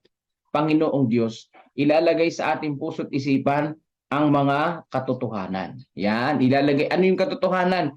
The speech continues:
Yung kanyang kautusan ay ilalagay sa ating pag-iisip at sa ating puso. So, ibig sabihin, hindi ilalagay sa ating puso't isipan ng Panginoon ang kautusan kung hindi tayo magpapasya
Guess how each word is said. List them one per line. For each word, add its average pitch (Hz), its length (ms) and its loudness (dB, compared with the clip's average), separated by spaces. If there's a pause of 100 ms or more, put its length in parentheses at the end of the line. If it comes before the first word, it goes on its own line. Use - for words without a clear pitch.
(260)
Yung 147 320 0
kanyang 190 400 0
kautusan 190 720 0 (320)
ay 180 160 0
ilalagay 185 480 0
sa 175 240 -4
ating 170 240 -6
pag-iisip 151 640 -2
at 135 160 -4
sa - 220 -2
ating 135 260 -4
puso. 107 480 -4 (160)
So, 156 160 0
ibig 196 160 4
sabihin, 190 560 2 (160)
hindi 226 320 2
ilalagay 180 400 0
sa 170 240 0
ating 170 160 -2
puso't 170 320 -8
isipan 156 400 -2
ng 147 80 -4
Panginoon 143 480 -2
ang 135 80 -2
kautusan 117 640 -2 (400)
kung 214 320 4
hindi 175 320 0
tayo 180 320 2
magpapasya 151 880 0